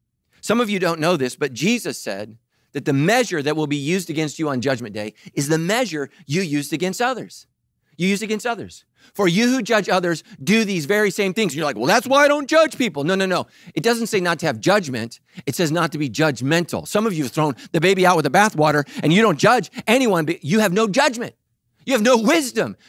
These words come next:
You have no clue. You've never read your Bible. And you're just like, "Well, I've always thought." Well, God doesn't care what you've always thought. He wants you to know what he thinks. And this is what he says.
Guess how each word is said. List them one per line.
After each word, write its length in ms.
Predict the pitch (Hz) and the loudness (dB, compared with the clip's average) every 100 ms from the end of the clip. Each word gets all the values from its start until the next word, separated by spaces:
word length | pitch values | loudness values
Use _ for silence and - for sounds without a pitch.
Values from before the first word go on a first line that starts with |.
| - | -2
You 80 | |
have 100 | 285 | 0
no 160 | 254 240 | 2 0
clue. 640 | - - 349 359 285 139 - - | 0 -4 0 2 0 -2 -6 -6
You've 140 | 277 | 0
never 220 | 285 247 | 2 2
read 180 | 240 240 | 2 0
your 120 | 247 | 0
Bible. 320 | 277 277 254 | 2 2 2
And 80 | 175 | 2
you're 40 | 165 | 2
just 100 | 190 | 2
like, 100 | 165 | 2
"Well, 120 | 202 | 2
I've 80 | 262 | 4
always 220 | 233 170 | 2 0
thought." 200 | 175 175 | -4 -4
Well, 80 | 180 | -4
God 140 | 208 | -2
doesn't 220 | 214 214 | -4 -4
care 180 | 226 247 | -2 0
what 140 | 185 | 0
you've 180 | 180 156 | -2 0
always 240 | 175 151 135 | 2 0 0
thought. 200 | 147 - - | -4 -6 -4
He 140 | 247 | -2
wants 240 | 226 202 | 0 -2
you 60 | 214 | -2
to 60 | 185 | -2
know 120 | 185 | 0
what 160 | 175 | 0
he 140 | 156 202 | -2 -6
thinks. 440 | 143 107 - - _ _ _ _ _ _ _ _ _ _ _ _ _ _ _ _ _ _ - | -8 -12 -14 -20 _ _ _ _ _ _ _ _ _ _ _ _ _ _ _ _ _ _ -6
And 120 | 233 | -4
this 80 | 277 | -2
is 40 | |
what 120 | 294 | -2
he 40 | 254 | -2
says. 320 | 247 190 - | 0 -2 -4